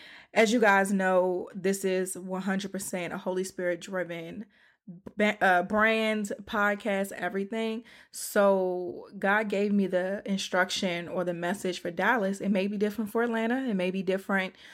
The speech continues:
for Chicago. It may be different from D C. It may be the same message, but told in a different way. I have absolutely no idea <laughs> because I just do what God tells me to do and I don't try to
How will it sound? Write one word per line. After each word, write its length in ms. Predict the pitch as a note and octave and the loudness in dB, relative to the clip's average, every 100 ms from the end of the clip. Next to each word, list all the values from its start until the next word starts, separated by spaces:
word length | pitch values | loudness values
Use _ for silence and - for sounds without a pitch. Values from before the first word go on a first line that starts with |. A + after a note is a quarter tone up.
| - _ | -20 _
for 340 | - G#3+ G#3 | -4 2 2
Chicago. 680 | G3 G3 G3 A3+ A3+ A3 A3 | 2 -4 0 4 4 4 0
It 60 | G#3+ | 0
may 140 | F#3+ | -2
be 120 | F#3 | -4
different 320 | F3 F#3 F#3 F#3 | -6 -8 -8 -12
from 140 | F3 | -14
D 220 | F#3 F#3 | -12 -12
C. 480 | G3 A#3+ B3 B3 A#3+ - - - | -8 -2 0 0 -4 -10 -8 -2
It 100 | G3+ | 2
may 160 | A#3 | 2
be 120 | G#3+ | 2
the 100 | G3+ | -2
same 360 | G3+ A3 G3 F#3 | -2 -2 -2 -2
message, 400 | G3+ A3 A3+ G3 | -2 0 0 -2
but 140 | F3 | -6
told 300 | - G#3 A3 A#3 | -4 2 4 4
in 60 | |
a 100 | A3 | 0
different 320 | A3 A3+ A3+ | -4 -4 -4
way. 220 | A3 A#3 A#3 - - | -2 -2 -2 -8 -2
I 120 | A4 G4 | 2 4
have 80 | |
absolutely 440 | C#4+ D4 C4 B3+ B3 | 2 0 -2 0 0
no 160 | A#3+ | 2
idea 540 | A#3+ A#3 D#4+ F4+ G3 G3+ | 0 0 -2 -4 -6 -8
<laughs> 80 | G#3 | -4
because 680 | A3 G#3 - - B3+ A#3+ - | -2 0 0 2 4 4 2
I 160 | G3+ | -4
just 220 | G#3+ A3 F#3 | -2 -4 -2
do 120 | G3+ | -2
what 100 | F#3+ | -2
God 200 | F3+ F3+ | -4 -2
tells 240 | F#3+ G3 | -2 -2
me 140 | G3 F3 | -4 -6
to 100 | E3+ | -6
do 220 | F3 F3 | -6 -6
and 100 | G3 | -8
I 60 | |
don't 160 | G#3+ F#3 | -10 -8
try 220 | F#3 F3 | -2 -2
to 180 | - | -2